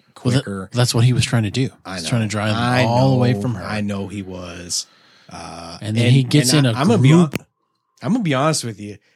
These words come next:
Speaker 2: I thought he was, I thought he was Dunsky again.
Speaker 1: Oh, I thought
Speaker 2: I
Speaker 1: he
Speaker 2: was
Speaker 1: was
Speaker 2: like,
Speaker 1: toast.
Speaker 2: "Oh, shit,
Speaker 1: I was like,
Speaker 2: really?
Speaker 1: he, he came back just
Speaker 2: Really?"
Speaker 1: to save Maggie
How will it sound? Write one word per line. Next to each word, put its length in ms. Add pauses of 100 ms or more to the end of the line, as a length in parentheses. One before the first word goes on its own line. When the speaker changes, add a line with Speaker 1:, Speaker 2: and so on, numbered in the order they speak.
(140)
Speaker 2:
I 140
thought 240
he 100
was, 380
I 100
thought 220
he 80
was 220
Dunsky 500
again. 480
Speaker 1:
Oh, 100
I 120
thought 200
Speaker 2:
I 40
Speaker 1:
he 80
Speaker 2:
was 20
Speaker 1:
was 80
Speaker 2:
like, 80
Speaker 1:
toast. 280
Speaker 2:
"Oh, 40
shit, 300
Speaker 1:
I 60
was 80
like, 80 (120)
Speaker 2:
really? 60
Speaker 1:
he, 200
he 180
came 260
back 180
just 300
Speaker 2:
Really?" 60
Speaker 1:
to 60
save 360
Maggie 440